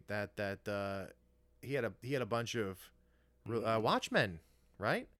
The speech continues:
Speaker 2: Yeah.
Speaker 1: He had a bunch of, like, amazing
Speaker 2: Watchmen,
Speaker 1: movies, like
Speaker 2: yes. And then, and, and, and Christopher Nolan with the Batman Begins,
Speaker 1: I mean, Christopher,
Speaker 2: uh, series
Speaker 1: the way that Christopher
Speaker 2: was
Speaker 1: Nolan,
Speaker 2: around
Speaker 1: yeah,
Speaker 2: that time.
Speaker 1: th-, like, that universe that he created was a-,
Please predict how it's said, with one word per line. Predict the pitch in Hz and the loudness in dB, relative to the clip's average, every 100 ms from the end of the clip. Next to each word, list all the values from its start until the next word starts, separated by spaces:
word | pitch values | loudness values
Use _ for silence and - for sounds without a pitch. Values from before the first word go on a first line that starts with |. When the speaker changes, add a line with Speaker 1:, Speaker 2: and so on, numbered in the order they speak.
| _ | _
Speaker 2:
Yeah. | 123 120 120 117 | -2 4 8 10
Speaker 1:
He | 110 | 10
had | 107 | 10
a | |
bunch | 131 220 - | 6 0 2
of, | 135 113 | 0 0
like, | 117 - | -6 -2
amazing | 117 117 127 | -2 8 12
Speaker 2:
Watchmen, | 156 117 143 | 12 12 6
Speaker 1:
movies, | 110 | 6
like | 110 | 10
Speaker 2:
yes. | 160 131 - - - | 12 12 8 -10 -6
And | - 160 156 | 8 10 10
then, | 165 165 160 - - - - _ - - - - _ - - - - _ _ _ - - | 6 2 0 -14 -20 -20 -20 _ -20 -20 -20 -20 _ -20 -20 -20 -20 _ _ _ -20 -8
and, | 160 156 156 | 6 8 10
and, | 151 156 147 151 170 | 10 10 8 4 8
and | 147 143 135 - - | 8 8 4 -6 -12
Christopher | - 165 - 160 147 | 10 10 10 8 10
Nolan | 131 127 135 156 170 | 12 12 12 8 8
with | 147 | 6
the | 120 | 8
Batman | 120 127 135 135 127 | 12 12 12 6 6
Begins, | 117 117 117 165 - | 6 8 8 6 4
Speaker 1:
I | 120 135 | 4 2
mean, | 135 | 0
Christopher, | - 170 170 | -2 -4 6
Speaker 2:
uh, | 139 123 117 110 | 12 12 12 10
series | - 135 139 175 | 8 8 10 8
Speaker 1:
the | 165 | 8
way | |
that | 180 170 | 4 2
Christopher | 156 - - 127 | -4 -6 -2 4
Speaker 2:
was | 131 | 6
Speaker 1:
Nolan, | 131 131 | 8 12
Speaker 2:
around | 123 120 | 12 12
Speaker 1:
yeah, | 120 | 6
Speaker 2:
that | 113 | 6
time. | 123 123 143 | 4 4 2
Speaker 1:
th-, | - | -2
like, | 117 | 2
that | 143 127 | 2 2
universe | 127 147 127 135 - | 2 2 2 -2 -2
that | |
he | 123 | -6
created | 127 127 117 117 120 | -4 -2 0 2 2
was | 113 117 104 92 | 4 4 4 -2
a-, | - 110 123 - | -8 -8 -10 -12